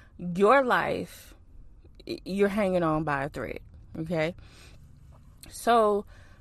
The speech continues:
fast forward a little bit, um, I was pissed. I, I don't let go of things, like, ever. Like, me talking about it now, I wish I remember her name so I could find her and <laughs>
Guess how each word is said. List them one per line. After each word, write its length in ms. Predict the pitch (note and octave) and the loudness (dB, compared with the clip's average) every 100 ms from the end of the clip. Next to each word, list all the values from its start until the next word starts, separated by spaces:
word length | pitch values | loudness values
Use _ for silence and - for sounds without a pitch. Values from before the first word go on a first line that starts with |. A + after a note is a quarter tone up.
| - - | -20 -12
fast 440 | - D4 C#4+ D4 | 2 6 6 4
forward 340 | B3+ A#3 G#3+ G3+ | 2 4 4 4
a 80 | |
little 220 | F#3+ F#3 F#3+ | 4 2 2
bit, 400 | E3+ D#3+ D#3+ - - - - - - | 0 0 -2 -8 -16 -18 -20 -10 0
um, 480 | G3 G3 F#3 F3+ - | 4 4 4 0 2
I 160 | F#3 A3 | 4 4
was 360 | A3 F#3 E3+ - - - - - | 2 -2 -6 -18 -20 -20 -20 -18
pissed. 440 | - - G#2+ - - | -6 -6 -6 -10 -6
I, 180 | - A3 - | 2 4 4
I 120 | G#3+ | 2
don't 240 | G#3+ G#3+ | 4 2
let 240 | G3 G3 F3+ | 2 0 2
go 160 | F3+ F3 | 2 2
of 100 | F3 | 0
things, 540 | E3 D#3+ D#3 D#3 - - | -2 -2 -2 -6 -10 -6
like, 180 | D3 - | -4 -4
ever. 380 | D3 C#3 - - - - - - - | -6 -6 -12 -16 -20 -20 -20 -20 -2
Like, 180 | F3 D#3 | 0 2
me 240 | G3+ A3 | 0 -2
talking 340 | A#3+ A#3+ G#3 G#3 | 0 0 0 0
about 240 | F#3+ F3 | 2 2
it 80 | D#3+ | 2
now, 480 | E3 D#3+ E3 D#3+ - - - | 0 0 0 -2 -6 -8 -2
I 100 | E3+ | 0
wish 300 | E3+ F#3+ - | 2 0 0
I 80 | F3 | -2
remember 440 | E3+ E3+ D#3+ D#3 | -2 -2 -4 -4
her 160 | E3 D#3+ | -2 -2
name 480 | D#3+ D3 C#3+ D3 D3+ | -2 -2 -2 -4 -6
so 160 | - | -6
I 100 | D#3 | -6
could 160 | D3 D#3+ | -6 -8
find 340 | - D#3 D#3+ | -4 -2 -2
her 400 | E3 D#3 D3+ C#3+ - | -4 -4 -4 -6 -6
and 520 | D3 C#3+ C#3+ C#3 D3 - | -6 -6 -6 -8 -6 -4
<laughs> 200 | A#3 | -4